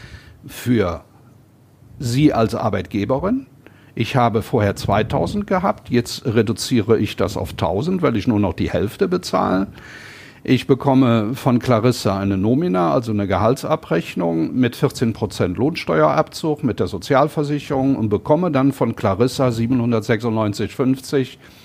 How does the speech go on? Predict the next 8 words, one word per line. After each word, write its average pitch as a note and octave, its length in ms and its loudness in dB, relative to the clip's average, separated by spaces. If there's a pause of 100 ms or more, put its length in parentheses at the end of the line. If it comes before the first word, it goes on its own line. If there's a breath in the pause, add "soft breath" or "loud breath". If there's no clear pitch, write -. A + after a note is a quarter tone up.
(340 loud breath)
aufgrund A#2+ 640 0 (240)
der A2 140 4
Nomina, D#3 840 2
die A#2 480 0
sie A#2 500 -2
mir G#2+ 440 0
auszahlen E2 640 -8
muss. - 400 -16